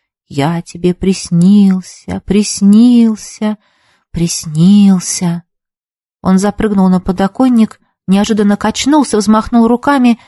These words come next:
Юлька бросилась к нему, схватить, удержать.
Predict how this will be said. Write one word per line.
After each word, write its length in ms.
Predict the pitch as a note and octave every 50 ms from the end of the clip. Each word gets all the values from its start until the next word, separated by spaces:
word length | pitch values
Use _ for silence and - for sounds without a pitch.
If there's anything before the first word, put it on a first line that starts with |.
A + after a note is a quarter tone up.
| _ _ _ _ _ _ _ -
Юлька 320 | G#3 B3+ - C4 - C#4+
бросилась 520 | A3+ B3+ C#4+ C#4+ B3 - - A3+ A3+ A3+
к 100 | - -
нему, 260 | A#3 A#3+ C4 C#4+ C#4+ A#3+
схватить, 480 | - - A3 B3 C4 - D4+ D4 -
удержать. 580 | A3+ G3+ B3 C4 A#3+ B3 D4 C#4 - - -